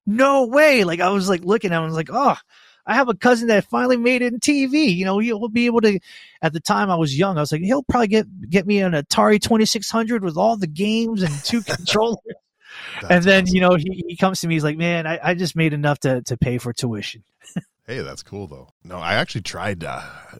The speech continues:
Speaker 2: no response, but I'm, I actually tried to get Russell Wong on the show, so <laughs> he'd be fun to chat with.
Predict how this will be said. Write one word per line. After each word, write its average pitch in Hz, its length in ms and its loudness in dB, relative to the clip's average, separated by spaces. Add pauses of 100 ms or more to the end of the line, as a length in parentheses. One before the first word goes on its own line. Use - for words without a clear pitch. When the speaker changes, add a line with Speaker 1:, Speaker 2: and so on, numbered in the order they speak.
(220)
Speaker 2:
no 92 220 -6
response, 92 480 -6
but 78 80 -12
I'm, 78 160 -12
I 82 140 -10
actually 90 280 -10
tried 82 280 -14
to 82 40 -16
get 76 160 -14
Russell 69 320 -14
Wong 71 240 -18
on 71 80 -16
the 62 80 -20
show, - 300 -18
so - 160 -12 (260)
<laughs> - 220 -20
he'd 135 120 -4 (460)
be 107 160 -4
fun 87 220 -4
to 82 60 -6
chat 80 280 -6
with. - 260 -14